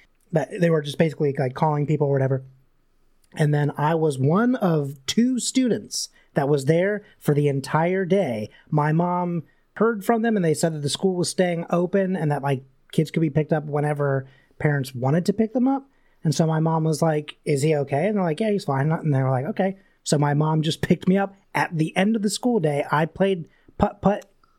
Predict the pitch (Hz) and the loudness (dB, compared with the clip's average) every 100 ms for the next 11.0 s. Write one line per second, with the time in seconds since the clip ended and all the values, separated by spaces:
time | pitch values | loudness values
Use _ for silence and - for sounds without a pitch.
0 | _ _ _ - 147 165 185 185 202 214 | _ _ _ -2 0 0 2 2 2 2
1 | 214 220 220 220 233 233 - - - 190 | 0 -2 -2 0 -2 -4 -14 -6 0 2
2 | 180 170 - - 196 190 156 151 139 135 | 0 -4 -4 2 2 2 0 2 2 0
3 | 143 135 - 131 - 135 123 120 - _ | 0 0 -2 -2 -2 -2 -2 -4 -8 _
4 | - 143 - 123 139 143 139 139 135 135 | -2 -2 0 0 2 2 -2 -4 -2 0
5 | 131 131 110 110 113 127 123 127 123 123 | 0 -2 -4 -6 -6 -4 -4 -4 -4 -6
6 | 120 120 117 110 107 107 - - - - | -4 -4 -4 -6 -8 -14 -20 -20 -14 -4
7 | 160 185 131 139 214 214 113 120 131 143 | 0 0 2 2 2 0 -4 -4 -2 -2
8 | 131 127 135 143 190 214 190 247 302 277 | 0 0 0 2 0 0 0 0 2 2
9 | 214 - 226 214 196 180 196 214 151 135 | 0 0 0 0 0 0 0 0 0 0
10 | 135 151 156 160 156 151 208 185 127 123 | 2 0 0 0 0 0 0 0 -2 -4